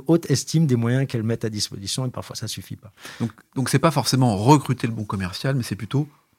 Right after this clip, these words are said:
Speaker 2: trouver la bonne compétence en fonction de ce que l'on a pour rentrer dans une premiumisation telle que tu l'évoques, c'est ça ?
Speaker 1: E-, exactement. La notion de compétence est plus importante que la fiche de poste ou tous les outils qu'on a pu créer autour des R H commerciales.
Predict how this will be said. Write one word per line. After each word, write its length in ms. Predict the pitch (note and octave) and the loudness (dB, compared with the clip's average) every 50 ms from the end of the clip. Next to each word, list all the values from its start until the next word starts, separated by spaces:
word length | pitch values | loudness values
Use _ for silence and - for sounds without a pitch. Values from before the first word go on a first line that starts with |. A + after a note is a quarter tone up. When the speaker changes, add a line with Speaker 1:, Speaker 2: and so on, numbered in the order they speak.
| _ | _
Speaker 2:
trouver 380 | - - - C#3+ C#3+ B2+ C3+ C#3 | -18 -8 -2 0 2 4 4 4
la 100 | C3 A2 | 4 4
bonne 160 | G#2 A2+ A2+ | 2 2 0
compétence 640 | A2 C#3+ A2+ - G#2 F2+ - A#2+ C3 C#3+ C#3 - - _ | -2 -4 -6 -6 -6 -4 -2 -2 -2 -2 -4 -6 -8 _
en 100 | - B2 | 0 0
fonction 420 | A#2+ - - B2+ A2+ - - C#3+ C3+ | 0 0 -2 -4 -4 -4 -2 -2 0
de 100 | A#2 A2 | 0 -2
ce 180 | G2 - - | -2 -4 -8
que 160 | - - - G2+ | -10 -6 -4 -2
l'on 440 | G2 F#2+ F#2 F2+ F2+ F#2 F#2 G2+ | -2 -2 -2 -2 -2 0 2 2
a 180 | G#2 - - E3+ _ _ _ - - - - - - - _ _ _ | 2 2 2 -2 _ _ _ -20 -20 -20 -20 -20 -20 -20 _ _ _
pour 280 | - C#3 C#3 A#2+ G#2 | 0 2 2 2 2
rentrer 280 | F#2+ G#2+ G#2+ - - D#3 | 0 -2 -4 -2 -2 -2
dans 160 | C#3+ C3 A#2 | 0 0 0
une 220 | G2+ G#2 G#2+ G#2+ G#2 | 0 0 -2 -2 -4
premiumisation 1200 | - - - - - D3 D3 D3 C3+ B2+ A#2+ A#2+ B2 C#3+ D#3+ D3 B2 B2+ A#2+ A#2 - - F3 F3 | -4 -8 -6 -2 0 0 2 2 2 2 2 4 4 4 2 4 2 2 2 2 2 4 4 4
telle 260 | F#3 - - C#3+ C3+ B2 | 4 2 2 2 2 2
que 140 | - - C#3 | 2 0 0
tu 200 | B2 - - C3 | 0 0 0 0
l'évoques, 300 | B2 A2+ G2+ F#2+ F2 - | 0 2 0 -2 -4 -4
c'est 100 | - A2+ | -6 -4
ça ? 140 | - - - | -2 -2 -2
Speaker 1:
E-, 40 | C3+ - | -2 0
exactement. 580 | - C#3 C3 C#3+ F#3+ G#3 - - E3 C3+ A#2 A2+ | 0 0 2 2 0 0 2 2 2 4 4 4
La 120 | A#2+ B2 | 4 4
notion 280 | B2+ C#3 D3+ D3 - F#3+ | 6 6 6 6 6 4
de 40 | F3+ | 4
compétence 460 | - F3 C#3+ D#3 D3+ D3 F#3+ F#3 - | 4 4 4 4 4 4 2 2 2
est 60 | C#3+ | 2
plus 200 | - - D#3+ D3 | 0 0 0 2
importante 580 | D#3 D3 C#3 D3 C3+ - - C#3+ C#3 D3 C#3+ C#3+ | 2 0 0 -2 -4 -2 0 2 2 2 2 2
que 100 | - A#2+ | 0 -2
la 180 | G#2+ G2+ G#2 | 0 -2 -4
fiche 240 | F#2+ - - B2+ A#2 | -4 -4 -4 -4 0
de 140 | G#2+ A#2 A2+ | 2 2 0
poste 560 | - - B2 A#2+ A#2+ A#2+ A#2+ A#2+ A#2+ - - | 2 2 2 4 4 4 4 2 0 -2 -4
ou 180 | A#2 G#2 G#2+ A2 | -6 -4 -4 -6
tous 120 | G#2+ - B2+ | -6 -6 -6
les 180 | A#2+ A#2 G2+ | -4 -4 -4
outils 240 | A2 A#2 - - C3+ | -6 -8 -6 -8 -8
qu'on 160 | - - G#2+ | -6 -4 -4
a 60 | G#2+ | -4
pu 160 | G2 - A#2 A#2 | -4 -6 -8 -10
créer 260 | - - A#2+ A#2+ A#2 | -6 -4 -2 0 0
autour 240 | A2 G2+ - A2 G#2+ | -2 -4 -6 -8 -8
des 180 | G2+ G2+ G2+ | -6 -6 -4
R 60 | G2+ G2 | -4 -4
H 140 | G#2 G2+ - | -6 -6 -6
commerciales. 480 | - G#2+ G2 G#2+ A2+ - G#3 G3 F3 | -6 -6 -6 -6 -6 -6 -6 -6 -8